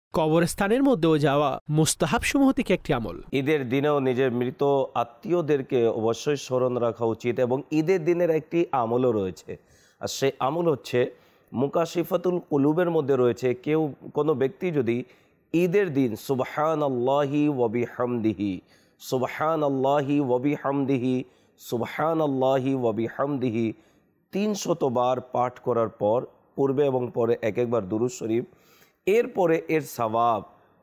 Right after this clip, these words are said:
Speaker 2: নিজের মৃত আত্মীয় স্বজনদের ইসালে সওয়াব যদি করে, তাহলে এর ফজিলতে আসছে আল্লাহ তাবারাক ওয়া তাআলা প্রত্যেক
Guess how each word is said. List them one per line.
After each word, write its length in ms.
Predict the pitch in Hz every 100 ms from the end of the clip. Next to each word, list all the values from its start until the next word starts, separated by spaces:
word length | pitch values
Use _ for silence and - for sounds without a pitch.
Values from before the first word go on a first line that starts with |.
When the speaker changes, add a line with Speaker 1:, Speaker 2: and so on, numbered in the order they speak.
| _ _
Speaker 2:
নিজের 360 | 110 143 139 147
মৃত 380 | 127 143 - 185 -
আত্মীয় 440 | 123 143 - 214 214
স্বজনদের 580 | 202 180 180 165 165 151 -
ইসালে 420 | 139 131 143 139
সওয়াব 320 | 139 135 123 110
যদি 240 | 120 117
করে, 420 | - 110 127 165 - _ _ _
তাহলে 320 | 120 117 127 127
এর 160 | 127 107
ফজিলতে 500 | - 113 151 185 185
আসছে 500 | 165 127 - 123 104 - _ _ _ -
আল্লাহ 360 | 120 151 147
তাবারাক 500 | 156 120 120 127 127
ওয়া 180 | 117 113
তাআলা 440 | 113 113 113 120
প্রত্যেক 520 | 110 - 147 - 180